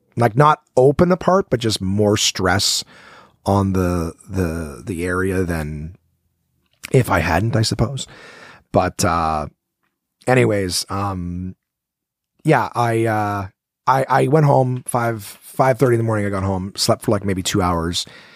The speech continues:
and then went to, to work a super long day. And that, that was just the worst of it for that to start, right? I'm like, "I need to be carrying barricades all day. I've lost a lot of blood and my arms are now weak. I got a bad wrist on one side.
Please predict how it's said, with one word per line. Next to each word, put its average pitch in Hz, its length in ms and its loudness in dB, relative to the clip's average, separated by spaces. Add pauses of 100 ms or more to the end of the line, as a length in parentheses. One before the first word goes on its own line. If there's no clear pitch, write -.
(280)
and 90 180 0
then 87 220 0
went 87 220 -2
to, 82 640 -2
to 90 360 -2
work 95 320 -4
a 101 60 -2
super 120 260 0
long 120 200 2
day. 117 280 0
And 117 220 0
that, 156 260 0 (1400)
that 214 220 0
was 196 120 4
just 156 200 -2
the 156 80 2
worst 147 220 0
of - 60 -8
it - 120 -16
for 131 140 -6
that 131 180 -8
to 123 60 -10
start, 127 280 -2
right? 107 120 -8
I'm 110 60 -10
like, 110 140 -8
"I 131 40 -2
need 165 120 2
to 151 80 0 (100)
be 131 120 -6
carrying 151 640 4
barricades 120 580 0
all 98 160 0
day. 90 320 -2
I've 107 140 0
lost 113 340 2
a 104 40 4
lot 92 260 0
of 90 160 -8
blood 85 440 -2 (160)
and 87 360 -2 (100)
my 92 240 0
arms 107 640 2
are 101 160 2
now 90 220 0
weak. 90 280 -8
I - 60 -12
got 92 100 -2
a 87 40 -4
bad 85 240 0
wrist 107 280 4
on 101 140 2
one 101 160 0
side. 98 340 2